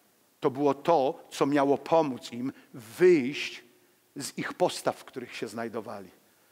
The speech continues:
Czy masz kogoś nad sobą? Ja widzę, jak w zborach uciekamy przed pastorami, liderami, a co on będzie mi mówił, a on jest taki sam jak ja, a w końcu to Duch Święty nas prowadzi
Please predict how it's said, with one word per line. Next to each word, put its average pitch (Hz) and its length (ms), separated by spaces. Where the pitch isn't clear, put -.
Czy - 180
masz 160 340
kogoś 127 320
nad 131 180
sobą? 104 420
Ja 131 100
widzę, 147 280
jak 151 200
w 139 40
zborach 160 440
uciekamy 165 420
przed - 220
pastorami, 160 720
liderami, 151 720
a 147 100
co 160 180
on 160 140
będzie 151 300
mi 139 140
mówił, 165 460
a 151 100
on 156 180
jest 156 180
taki 147 240
sam 156 260
jak 143 220
ja, 160 240
a 156 80
w - 80
końcu 170 320
to 160 140
Duch 156 200
Święty 165 400
nas 156 240
prowadzi 160 560